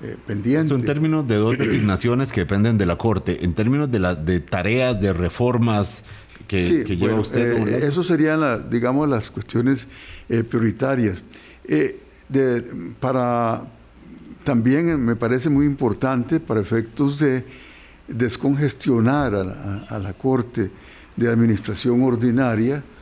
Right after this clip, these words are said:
Speaker 1: pues, eh, es necesario quitarle algunas competencias, eh, algunas competencias que, que entraban mucho ese funcionamiento. Por ejemplo,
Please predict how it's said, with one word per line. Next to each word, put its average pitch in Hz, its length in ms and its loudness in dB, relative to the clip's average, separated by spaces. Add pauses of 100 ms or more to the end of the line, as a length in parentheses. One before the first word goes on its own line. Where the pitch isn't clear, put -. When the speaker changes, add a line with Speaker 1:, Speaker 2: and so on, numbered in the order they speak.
(480)
Speaker 1:
pues, 110 360 0
eh, 110 240 0
es 120 280 -2
necesario 123 1000 2 (460)
quitarle 127 520 0
algunas 123 400 0
competencias, 117 1080 -2 (760)
eh, 107 400 2
algunas 123 340 0
competencias 139 680 0
que, 117 260 0 (520)
que 104 420 0 (140)
entraban 131 640 0
mucho 131 440 0
ese 117 200 -6
funcionamiento. 110 760 -2
Por 147 180 -4
ejemplo, 160 420 0